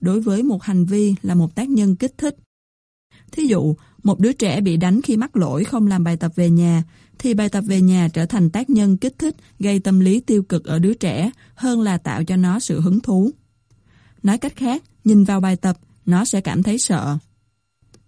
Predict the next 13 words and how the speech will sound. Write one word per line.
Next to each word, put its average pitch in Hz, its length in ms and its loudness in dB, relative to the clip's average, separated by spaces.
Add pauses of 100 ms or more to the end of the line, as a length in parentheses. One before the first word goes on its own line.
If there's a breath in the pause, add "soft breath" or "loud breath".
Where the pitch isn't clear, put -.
Ngược 220 180 2
lại, 165 320 0 (240 soft breath)
nếu 202 220 2
thay 240 340 -2
những 202 260 2
trừng 196 240 2
phạt 180 300 -2
như 208 240 2
đánh, 196 320 2 (220)
chửi 170 360 0 (1200)
thành 196 240 4
khuyến 220 260 0
khích, 320 200 -4